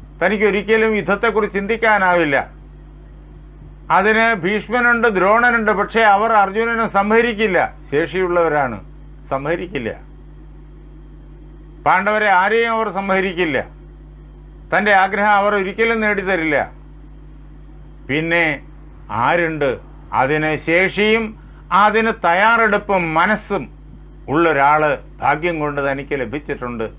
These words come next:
കർണൻ. പാണ്ഡവപക്ഷത്തിന്റെ ബലം ഭീമാർജുനന്മാർ, കൗരവപക്ഷത്തിന്റെ ബലം കർണൻ. അർജുനനും കർണനും ഒരമ്മയുടെ മക്കൾ.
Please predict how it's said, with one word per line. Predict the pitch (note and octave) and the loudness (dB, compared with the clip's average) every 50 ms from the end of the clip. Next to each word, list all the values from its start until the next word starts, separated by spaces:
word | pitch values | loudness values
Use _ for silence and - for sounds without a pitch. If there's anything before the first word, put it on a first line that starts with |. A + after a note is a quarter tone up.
| - - | -12 -6
കർണൻ. | - A#2+ B2 A#2+ A#2 G2+ - - - - - - - - - - - - - - - - - - - - - - - - - - - - - - - - - - - - - - - - - - - - - - - - | -4 -4 -2 -2 -4 -6 -8 -12 -16 -20 -20 -20 -20 -20 -20 -20 -20 -20 -20 -20 -20 -20 -20 -20 -20 -20 -20 -20 -20 -20 -20 -20 -20 -20 -20 -20 -20 -20 -20 -20 -20 -20 -20 -20 -20 -20 -20 -20 -20 -20 -20 -20 -14 -4
പാണ്ഡവപക്ഷത്തിന്റെ | - B2 C#3 D3 E3 E3+ F3 F3 F3+ F3 F3 F3+ F3 - F3 F3 F3+ - F#3 F3+ F3+ F3+ F#3 F#3 F#3+ - - - - - - - - - - - - | 0 2 2 4 4 4 4 4 4 4 4 0 0 -2 -4 -4 -2 -2 -2 0 0 2 2 2 0 -2 -6 -12 -18 -20 -20 -20 -20 -20 -20 -18 -8
ബലം | A2 A2+ D3+ E3 F3+ F#3 G3 G3 F#3+ F#3 G3 F#3 C3+ | -2 0 2 2 2 2 2 0 -2 -4 -8 -12 -12
ഭീമാർജുനന്മാർ, | - A2 C3 D#3 F3 F#3 F#3+ G3 F#3+ F3+ F#3 G3 F#3 F#3+ F#3+ F#3+ F#3+ F#3+ G3 F#3+ - - - - - - - - - - - - - - - | -8 -6 -4 -2 2 2 4 2 2 2 0 0 0 0 0 0 2 2 2 2 0 -4 -12 -18 -20 -20 -20 -20 -20 -20 -20 -20 -20 -20 -4
കൗരവപക്ഷത്തിന്റെ | - - C#3 D3+ E3 E3+ F3 E3+ D#3 D3+ D#3 D3+ - D3 C#3+ D3 - D3+ C#3+ C#3 C#3 C#3 C3 | 0 2 4 4 4 4 4 4 2 2 -2 -2 -4 -6 -6 -4 -4 -4 -2 0 0 0 0
ബലം | A2+ A2 A#2 B2+ C3+ C3+ A#2+ G#2 - - - - | 0 -2 -2 0 0 -2 -2 -4 -10 -14 -18 -8
കർണൻ. | - A2+ A2+ G#2+ G#2+ G#2+ G#2+ F#2 - - - - - - - - - - - - - - - - - - - - - - - - - - - - - - - | -2 0 0 0 0 -2 -6 -8 -10 -14 -20 -20 -20 -20 -20 -20 -20 -20 -20 -20 -20 -20 -20 -20 -20 -20 -20 -20 -20 -20 -20 -20 -20 -20 -20 -20 -14 -2 2
അർജുനനും | C3 D#3+ F#3 F#3+ F#3+ G#3+ G#3+ G#3+ G#3+ G#3+ G#3 A3 A3 A3+ G#3 | 2 2 2 2 0 0 0 0 0 -2 -4 -4 -6 -6 -2
കർണനും | G3 F#3+ F#3 F#3 G3 G3+ G#3+ A3+ A3 A3+ A#3 A3 G#3+ - - - - - - - - - - - - - - - - - - - - - - - - - - - A2 | 0 2 2 2 2 2 0 0 0 0 -2 -4 -6 -10 -14 -18 -20 -20 -20 -20 -20 -20 -20 -20 -20 -20 -20 -20 -20 -20 -20 -20 -20 -20 -20 -20 -20 -20 -10 -4 -2
ഒരമ്മയുടെ | B2 C3 C#3 B2 A#2+ B2 C#3 D3 C#3+ C#3 C3 A#2+ A#2+ A#2 | 0 2 2 2 0 0 -2 -2 -2 -2 0 -2 -2 -2
മക്കൾ. | A2 G#2+ G2+ - - G#2 | -2 -4 -6 -6 -8 -8